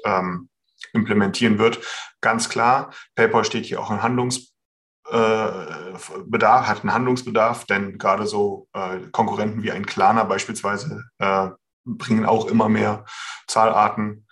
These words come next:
äh, unter einem Dach zusammen und von daher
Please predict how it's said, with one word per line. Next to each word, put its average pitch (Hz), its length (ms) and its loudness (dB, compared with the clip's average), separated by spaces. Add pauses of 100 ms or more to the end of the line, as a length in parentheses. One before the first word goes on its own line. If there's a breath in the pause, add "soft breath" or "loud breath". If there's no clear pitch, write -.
(280 soft breath)
äh, 107 60 -8 (140)
unter 113 320 0
einem 104 440 0
Dach 95 220 0
zusammen 98 520 -2
und 95 240 -6
von 98 140 -6
daher 92 460 0